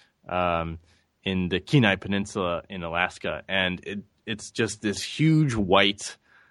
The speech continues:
bowl, and there's this bright blue sky and this craggy white blue snow, and you just feel so small, and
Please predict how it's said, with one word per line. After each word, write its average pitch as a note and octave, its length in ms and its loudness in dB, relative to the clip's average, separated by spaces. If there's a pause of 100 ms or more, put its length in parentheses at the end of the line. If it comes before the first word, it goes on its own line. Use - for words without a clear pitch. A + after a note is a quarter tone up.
(120)
bowl, F#2+ 520 6
and G2+ 200 0
there's G2 360 2 (260)
this G2 160 -4
bright A2 440 4
blue G#2+ 280 0
sky G2 720 4 (340)
and F#2+ 220 -6
this F2+ 280 -8 (320)
craggy G#2+ 540 0
white F#2+ 400 0 (340)
blue G2 520 -4
snow, F#2 880 0
and F2+ 580 0 (680)
you A2 200 -2
just G#2+ 260 0
feel G2+ 260 -4
so A#2 600 6
small, F#2+ 960 4 (380)
and F2+ 560 0